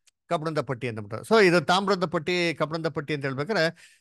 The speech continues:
ನಮ್ಮ ಸಹೋದರ ಏನ್ ಹೇಳ್ತಾರೆ, ದಾನಿಯೇಲ್ ಎರಡನೇ ಅಧ್ಯಾಯದಲ್ಲಿ ಬರುವಂತ ನಾಲ್ಕು ಮೃಗಗಳು, ನಾಲ್ಕು ರಾಜ್ಯಗಳು ನೋಡ್ತಿದ್ರು. ಅದು ಒಂದ್ ತಾಮ್ರ, ಇನ್-, ಇನ್ನೊಂದ್ ಏನ್ ಮಾಡ್ತೀವಿ, ಒಂದ್ ಕಬ್ಬಿಣ ನೋಡ್ತಿದ್ರು. So ಆ ರೀತಿ ಈ ಬೇರೆ ಬೇರೆ ಅನ್ಯ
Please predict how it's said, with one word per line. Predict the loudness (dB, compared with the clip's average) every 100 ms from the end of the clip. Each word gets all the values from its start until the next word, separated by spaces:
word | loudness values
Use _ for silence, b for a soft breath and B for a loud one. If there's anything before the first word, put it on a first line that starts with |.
| _ -6
ನಮ್ಮ | 0 2
ಸಹೋದರ | 2 0 0
ಏನ್ | 0
ಹೇಳ್ತಾರೆ, | 0 -4 -6 -4
ದಾನಿಯೇಲ್ | -2 -2 0
ಎರಡನೇ | -2
ಅಧ್ಯಾಯದಲ್ಲಿ | -2 -4 -4 -4
ಬರುವಂತ | -4 -4
ನಾಲ್ಕು | -4 -4 -4 -6
ಮೃಗಗಳು, | -10 -8 -6 -4 -2 -4 -4
ನಾಲ್ಕು | -4 -4 -2
ರಾಜ್ಯಗಳು | -2 0 -2
ನೋಡ್ತಿದ್ರು. | -2 -6 -6 -8 -4 -2
ಅದು | 0
ಒಂದ್ | 0 0
ತಾಮ್ರ, | 0 0 0
ಇನ್-, | -2 -2 -6 -6
ಇನ್ನೊಂದ್ | -4 -4
ಏನ್ | -4
ಮಾಡ್ತೀವಿ, | -4 -4
ಒಂದ್ | -4
ಕಬ್ಬಿಣ | -4 -2 -4 -8 _ _ _ -8
ನೋಡ್ತಿದ್ರು. | -6 -6 -6
So | -6 0
ಆ | 2
ರೀತಿ | 2 2 0 0 -4 b _ -6
ಈ | -4
ಬೇರೆ | 2 2
ಬೇರೆ | 2 0
ಅನ್ಯ | -2